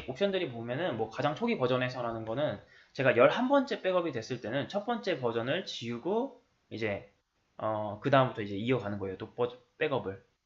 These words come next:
왜냐하면은 이게 백업이 이제 증본으로 이루어지지만 뭐 무한정 보관을 할 수는 없-, 없기 때문에, 네, 용량의 한계가 있잖아요. 그래서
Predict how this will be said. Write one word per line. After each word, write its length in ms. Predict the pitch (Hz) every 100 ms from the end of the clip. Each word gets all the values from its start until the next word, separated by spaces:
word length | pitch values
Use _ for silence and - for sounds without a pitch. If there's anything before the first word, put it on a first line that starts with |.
| _ _
왜냐하면은 500 | 123 143 143 139 131
이게 240 | 104 113 110
백업이 500 | 190 214 208 196 160
이제 300 | 117 113 -
증본으로 680 | 151 190 196 202 170 139 123
이루어지지만 920 | 110 120 123 120 104 110 131 107 - - - -
뭐 200 | 104 101
무한정 540 | 131 202 190 175 135
보관을 340 | 113 123 123 135
할 100 | 170
수는 260 | - 147 123
없-, 300 | 92 - _ _ _ _ -
없기 320 | 123 - 131
때문에, 640 | 120 104 107 113 87 - -
네, 180 | 98 95
용량의 340 | 117 143 139
한계가 360 | 135 226 214 131
있잖아요. 480 | - 101 123 151 - _ _ _ -
그래서 360 | 113 117 127